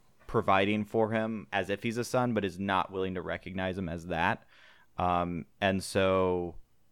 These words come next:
Rock is always in this quest for approval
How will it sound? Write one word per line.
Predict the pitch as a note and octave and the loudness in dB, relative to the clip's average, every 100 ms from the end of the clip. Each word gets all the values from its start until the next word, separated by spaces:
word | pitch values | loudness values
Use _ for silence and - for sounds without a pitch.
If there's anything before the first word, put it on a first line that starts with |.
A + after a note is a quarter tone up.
| _ | _
Rock | - G#2+ G#2+ A2 | 6 10 10 8
is | G#2+ | 2
always | F#2+ G2+ G2+ G2 G2 | 6 6 4 0 -2
in | |
this | F#2+ F2+ - - | -4 -6 -8 -16
quest | - G2+ F#2 - | 0 2 2 -2
for | G2+ | -4
approval | F2 - G2+ F#2+ B2 C#3 | -4 -4 -4 -2 -2 -2